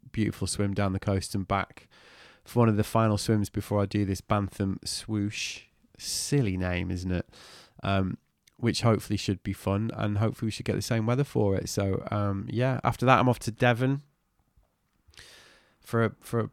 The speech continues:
couple of weeks. I think I mentioned I'm doing one of those corporate gigs where I basically, um, give a talk to a company about how to do podcasts. Done a few of them. They seem to go down really, really well.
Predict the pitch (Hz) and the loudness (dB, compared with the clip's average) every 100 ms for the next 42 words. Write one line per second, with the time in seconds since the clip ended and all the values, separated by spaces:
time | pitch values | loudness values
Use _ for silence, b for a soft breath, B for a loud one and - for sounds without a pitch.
0 | _ - 117 110 123 127 107 117 123 107 | _ -6 -6 0 0 0 -2 -4 -2 -2
1 | 113 110 - 110 107 117 110 107 - - | 0 0 0 0 2 4 4 2 0 0
2 | 117 113 - - - 113 110 - - - | 0 0 -2 -6 -2 -2 -2 -10 -14 -16
3 | - - 107 104 101 98 101 - 101 - | -20 -8 0 2 2 0 -2 -2 -6 -4
4 | 95 95 95 - 92 92 92 90 - B | -2 -2 -4 -6 -4 -4 -4 -8 -14 B
5 | B B B B B - 95 - 110 101 | B B B B B -4 -4 0 2 2
6 | - 95 113 101 107 98 98 95 101 - | 0 -4 -2 0 0 0 -2 -2 -2 -2
7 | 101 - 110 - 117 - - - 147 127 | -4 -2 -2 -2 -4 -6 -12 -4 -2 0
8 | 151 160 120 143 151 - 127 127 123 - | 2 4 4 2 -2 -12 -2 0 0 -2
9 | - 143 131 123 131 120 127 123 120 131 | -2 0 0 2 2 4 4 4 4 4
10 | 120 123 113 117 139 117 | 4 2 2 2 2 0